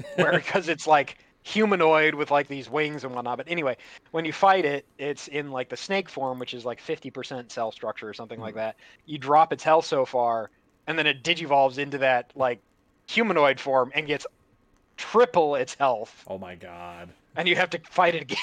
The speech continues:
Speaker 2: <laughs> You have to kill it again. I think my brother said he spent, uh, hou-, I don't know how many hours, but hours
Speaker 1: Yeah.
Speaker 2: trying to catch this
Speaker 1: Oh my
Speaker 2: thing.
Speaker 1: god. That's
Speaker 2: 'Cause
Speaker 1: nuts.
Speaker 2: the,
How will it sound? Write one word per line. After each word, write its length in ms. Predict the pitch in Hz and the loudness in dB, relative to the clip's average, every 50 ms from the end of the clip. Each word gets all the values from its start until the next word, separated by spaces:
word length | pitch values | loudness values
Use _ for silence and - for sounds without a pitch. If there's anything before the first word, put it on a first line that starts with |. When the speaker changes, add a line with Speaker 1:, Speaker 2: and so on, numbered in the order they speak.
| - | -8
Speaker 2:
<laughs> 100 | - - | -8 -8
You 80 | 247 - - | -8 -2 -2
have 100 | 247 - | -2 -2
to 80 | - 190 | -2 -6
kill 260 | - - 180 190 254 | -4 -2 0 2 2
it 60 | - | 0
again. 380 | 143 131 147 160 151 139 113 - - - - - _ _ | 0 -2 -4 -2 -2 -4 -6 -10 -16 -20 -20 -20 _ _
I 80 | - 170 | 0 2
think 120 | 185 196 196 | 2 2 2
my 100 | 180 175 | 2 2
brother 300 | 160 160 170 170 160 151 | 4 4 4 4 2 0
said 200 | - 156 147 143 | -2 -2 -4 -4
he 100 | 139 135 | -4 -8
spent, 440 | - - 147 143 143 139 131 - 143 | -4 -2 -2 -2 -2 -4 -6 -4 0
uh, 560 | 139 135 131 131 127 127 123 120 117 113 107 - _ _ 131 | 2 4 4 4 2 2 2 0 -2 -4 -6 -12 _ _ 2
hou-, 220 | 139 143 147 135 120 | 4 4 4 4 2
I 80 | 127 | 0
don't 100 | 131 123 | 0 0
know 100 | 120 117 | -2 -6
how 140 | 113 117 117 | -6 -6 -8
many 140 | 113 117 117 | -8 -8 -8
hours, 240 | 110 110 110 110 110 | -6 -6 -8 -8 -10
but 100 | 127 - _ | -12 -8 _
hours 600 | 147 139 143 147 139 123 117 110 104 101 - - _ _ | 2 4 4 6 4 4 0 -2 -8 -12 -16 -18 _ _
Speaker 1:
Yeah. 220 | - 131 120 156 151 | -6 0 2 2 2
Speaker 2:
trying 160 | 147 160 165 | 2 -2 -8
to 80 | 165 160 _ _ - - | -10 -12 _ _ -14 -10
catch 300 | 139 131 131 - - - | -10 -10 -10 -10 -14 -14
this 160 | - 147 - - | -16 -14 -10 -8
Speaker 1:
Oh 140 | 107 104 | -8 -8
my 180 | 98 95 101 95 | -8 -10 -12 -14
Speaker 2:
thing. 80 | 85 85 | -14 -16
Speaker 1:
god. 540 | 92 90 92 92 92 90 90 90 90 95 - _ _ | -16 -16 -14 -14 -14 -14 -14 -16 -18 -20 -20 _ _
That's 240 | - 117 - - - - 101 104 104 - - - | -16 -16 -16 -14 -14 -10 -10 -8 -6 -6 -4 -2
Speaker 2:
'Cause 200 | 247 220 220 202 | -4 -4 -2 0
Speaker 1:
nuts. 0 | |
Speaker 2:
the, 260 | 214 214 208 208 | 2 2 2 2